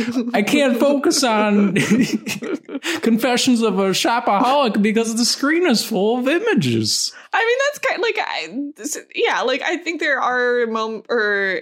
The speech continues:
Speaker 2: instances where they limit it so that they are so controlling your eye on whatever they're shooting.
Speaker 1: That's fair. Yeah.
Speaker 2: Yeah.
Speaker 1: But it's every movie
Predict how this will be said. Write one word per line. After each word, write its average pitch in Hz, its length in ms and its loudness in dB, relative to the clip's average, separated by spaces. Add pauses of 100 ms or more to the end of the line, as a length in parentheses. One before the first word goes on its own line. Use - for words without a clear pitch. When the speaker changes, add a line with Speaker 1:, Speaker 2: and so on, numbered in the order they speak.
Speaker 2:
instances 220 640 -2
where 196 180 0
they 190 140 -2
limit 190 460 -4
it 175 260 -4
so 202 220 -2
that 175 640 -2
they 208 220 0
are 185 200 0
so 190 400 -2
controlling 175 1160 -6 (160)
your 170 260 -2
eye 101 400 -6 (120)
on 208 540 -12
whatever - 400 -6
they're - 180 -10
shooting. - 460 -16 (220)
Speaker 1:
That's 285 140 -4
fair. 95 380 -2 (320)
Yeah. 98 240 0
Speaker 2:
Yeah. - 180 -6 (800)
Speaker 1:
But 135 320 0
it's 131 280 -2
every 127 300 2
movie 95 480 -4